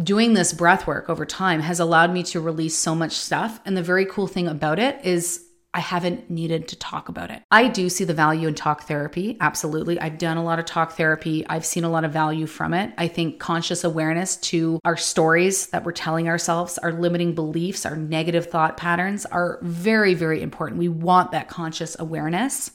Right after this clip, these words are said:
but simply talking about it isn't always enough to move it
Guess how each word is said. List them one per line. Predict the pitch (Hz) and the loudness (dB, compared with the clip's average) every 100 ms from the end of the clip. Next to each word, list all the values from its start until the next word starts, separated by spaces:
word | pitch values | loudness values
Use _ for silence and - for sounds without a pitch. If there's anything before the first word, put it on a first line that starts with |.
| - | -4
but | 175 208 - 254 - | 8 10 10 6 -6
simply | - 254 254 240 | 0 0 2 0
talking | 220 208 220 226 220 | 0 2 2 2 0
about | 175 156 | 2 0
it | 156 - | 0 2
isn't | 190 190 202 | 2 2 0
always | 180 175 170 | 2 2 2
enough | 175 165 156 - | 0 -2 -2 -4
to | - | -2
move | 165 170 190 160 | 0 2 2 0
it | - - | -4 -8